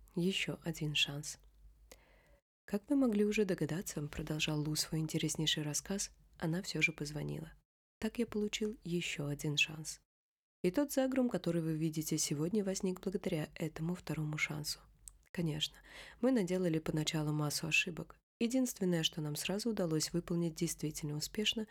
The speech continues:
было распространение всех этих новых идей среди остальных наших сотрудников. Это было поразительно. Мы сами ещё не знали всех нюансов нашей новой теории, двигались практически на ощупь,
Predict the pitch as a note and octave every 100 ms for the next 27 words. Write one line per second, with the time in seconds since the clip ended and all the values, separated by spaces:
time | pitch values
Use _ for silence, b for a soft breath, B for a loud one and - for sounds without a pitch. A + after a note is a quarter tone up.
0 | B B B F3 A#3 B3 - - F#3 -
1 | E3+ E3 F3+ G#3 - G#3+ G#3+ G3 D#3+ E3+
2 | D#3 D3+ - - F3+ G#3+ G#3+ A#3 A#3 -
3 | A3 - F#3 C#3+ D#3 D#3 D3 D3+ - D#3+
4 | - D3+ D#3 - - - - - E3 D#3+
5 | D3+ D3+ - D3+ C#3+ D#3 - - - -
6 | B B B B B F3+ F3+ A3 A3+ G#3
7 | - G3 F#3+ F#3 F#3+ F#3 F3 - F3 -
8 | D#3 D3+ D#3 D3+ D3+ - D3+ D3 D3 D3
9 | D3 E3 F#3 - B B B B D#3+ A#3
10 | A#3+ A#3+ - G3+ - G#3+ - G3+ - F#3+
11 | F#3 D3 C#3 -